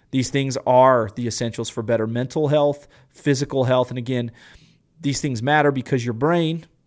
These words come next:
is your most valuable asset. You are your most valuable asset in any industry, in, in any environment. High-performing habits, look, they're awesome.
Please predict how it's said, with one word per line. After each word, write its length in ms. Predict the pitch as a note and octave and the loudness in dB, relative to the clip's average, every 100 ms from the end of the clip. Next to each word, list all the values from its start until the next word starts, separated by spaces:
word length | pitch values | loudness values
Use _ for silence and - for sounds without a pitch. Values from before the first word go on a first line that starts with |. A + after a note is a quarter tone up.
| _ | _
is 180 | C#3 B2+ | -4 -2
your 80 | C3+ | -2
most 220 | B2+ A#2+ | -2 -2
valuable 420 | A#2 A#2+ A#2 A#2 | 0 0 0 -4
asset. 400 | A2 A2 - - | -4 -4 -4 -6
You 340 | A#2 D#3 D#3 | -4 -4 -2
are 140 | A2+ A#2+ | -2 -2
your 100 | A#2+ | -4
most 220 | A#2+ A#2 | -6 -6
valuable 420 | A2+ A2+ A2 A2 | -4 -4 -4 -6
asset 540 | - A2+ - - G2+ - - - _ - - | -6 -6 -6 -4 -6 -10 -20 -20 _ -20 -12
in 160 | B2 | -6
any 220 | A#2+ D3+ | -4 -2
industry, 560 | A#2 G#2+ G#2+ - E2 - _ _ _ | -2 -4 -6 -10 -16 -18 _ _ _
in, 240 | - A#2+ A2 | -10 -10 -8
in 260 | - A2+ - | -10 -12 -10
any 260 | C3+ D#3 C3+ | -4 -2 -2
environment. 580 | G#2+ A2+ - - - - _ _ _ _ _ _ _ | -6 -10 -12 -16 -20 -20 _ _ _ _ _ _ _
High-performing 680 | E3 F3+ E3+ - F3 E3+ D3+ | 4 6 4 0 0 2 4
habits, 420 | D#3+ E3+ F3 - | 4 4 2 2
look, 180 | E3+ C3 | 2 4
they're 240 | E3 - | 2 2
awesome. 560 | C3+ C#3+ - C3+ A2 | 2 2 2 -2 -2